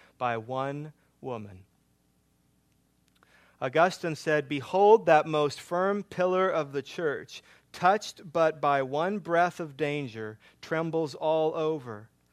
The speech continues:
Where is now that boldness of promising, that confident vaunting of himself?" And I'm sure Peter said to himself right after he said, "I am not,"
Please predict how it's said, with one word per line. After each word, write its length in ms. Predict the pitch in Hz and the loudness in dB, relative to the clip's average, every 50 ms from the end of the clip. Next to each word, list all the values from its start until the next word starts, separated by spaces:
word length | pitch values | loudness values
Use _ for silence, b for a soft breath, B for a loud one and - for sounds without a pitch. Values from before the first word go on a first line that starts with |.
| b b b b b b b b | b b b b b b b b
Where 260 | b 143 165 185 214 214 | b 2 2 4 4 4
is 260 | 196 180 151 127 - | 4 2 0 -2 -6
now 540 | 156 156 165 165 170 170 156 143 135 127 123 | -6 -2 0 0 2 2 2 2 0 0 0
that 320 | 131 127 127 123 - _ | 0 0 0 0 -2 _
boldness 720 | - 147 160 170 170 151 135 139 131 120 110 - - - | 0 2 2 2 2 -2 -4 -6 -6 -6 -6 -8 -10 -12
of 200 | 131 117 - _ | -12 -14 -14 _
promising, 800 | - - 160 151 151 151 147 123 - - - 123 117 113 110 110 | -8 -4 -2 0 0 -2 -2 -6 -10 -10 -10 -10 -10 -10 -10 -6
that 280 | 123 127 123 - - - | -4 -4 -4 -4 -6 -10
confident 680 | - - 151 151 160 - - - 139 139 127 123 - - b b b b b b | -6 -4 -2 -2 -4 -4 -8 -10 -8 -8 -8 -10 -12 -16 b b b b b b
vaunting 720 | 123 120 135 143 143 147 147 - - 139 120 117 117 113 - b b b b | -8 -4 -2 0 0 0 -2 -4 -6 -8 -8 -8 -10 -12 -14 b b b b
of 140 | b 127 117 | b -6 -6
himself?" 680 | 123 117 113 - - - 123 104 104 104 - - - _ _ _ _ _ _ _ _ _ _ _ _ _ _ _ _ _ _ _ _ _ _ _ _ b b b b b b b b b | -6 -8 -10 -10 -8 -4 -4 -4 -4 -6 -10 -18 -20 _ _ _ _ _ _ _ _ _ _ _ _ _ _ _ _ _ _ _ _ _ _ _ _ b b b b b b b b b
And 180 | 127 127 139 147 | -4 -2 0 0
I'm 100 | 180 196 | -2 -2
sure 260 | - - 220 196 170 | 0 2 2 2 2
Peter 520 | - - - 185 180 175 156 147 135 127 | 0 -4 -6 -2 -2 0 0 0 0 -2
said 280 | - - - 160 160 151 | -4 -4 -2 -2 -2 -2
to 80 | 156 | -4
himself 680 | 139 151 147 135 - - - 143 127 120 113 107 - - | -6 -6 -8 -8 -8 -6 -4 -2 -2 0 -2 -4 -4 -2
right 260 | 135 135 143 156 180 - | 0 2 2 2 0 0
after 520 | 156 156 147 143 - - - 156 143 127 | 0 0 0 0 -2 -6 -8 -8 -8 -8
he 160 | 127 139 139 | -8 -10 -10
said, 460 | 127 - - - 143 135 131 131 131 - | -10 -10 -8 -6 -4 -4 -4 -4 -4 -4
"I 280 | 131 131 135 135 135 135 | -2 -2 0 0 0 -2
am 420 | 135 - 139 135 127 123 120 117 | -4 -4 -4 -6 -6 -6 -6 -8
not," 380 | 123 120 117 110 101 101 104 | -6 -6 -6 -6 -6 -8 -10